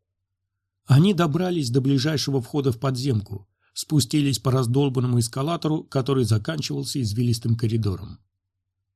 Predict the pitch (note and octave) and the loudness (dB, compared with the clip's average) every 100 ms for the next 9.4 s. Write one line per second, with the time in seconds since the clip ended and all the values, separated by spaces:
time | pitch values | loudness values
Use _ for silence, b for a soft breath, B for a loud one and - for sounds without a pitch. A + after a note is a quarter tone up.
0 | - C3+ C3+ D#3+ G3+ G#3 - F3 - C3+ | 0 2 4 2 2 -2 -4 -4 -4 -2
1 | C#3+ C#3 B2 C#3+ - G#2 E2 - _ _ | 0 2 0 -2 0 -2 -2 -12 _ _
2 | _ _ C#3 D3 F#3 E3+ F3 - D3+ D3+ | _ _ 2 2 2 0 -2 -2 -2 0
3 | C#3+ B2+ C3 B2+ C#3 B2+ A2+ G#2+ G#2 - | 0 0 0 0 0 -2 0 0 0 -2
4 | A2+ - G#2 G#2 D#2 - - - _ _ | -4 -2 0 -2 -4 -12 -18 -18 _ _
5 | _ _ _ _ C3 C#3 C#3 B2+ C#3+ B2+ | _ _ _ _ 2 4 6 4 2 0
6 | E3 D#3+ - C3+ C3+ C3+ B2 A#2+ C3+ C3+ | 0 -2 -2 0 2 2 0 0 0 0
7 | C3 B2 A#2 - B2+ - C3 A2 - _ | 0 -2 -2 -2 -4 -2 -2 -2 -6 _
8 | A#2 B2 D3 B2+ C3 A#2+ C3 A#2+ A#2 B2+ | 0 2 2 0 -2 -6 -4 -2 -2 -2
9 | A#2+ D3 B2 G#2+ | -2 0 0 0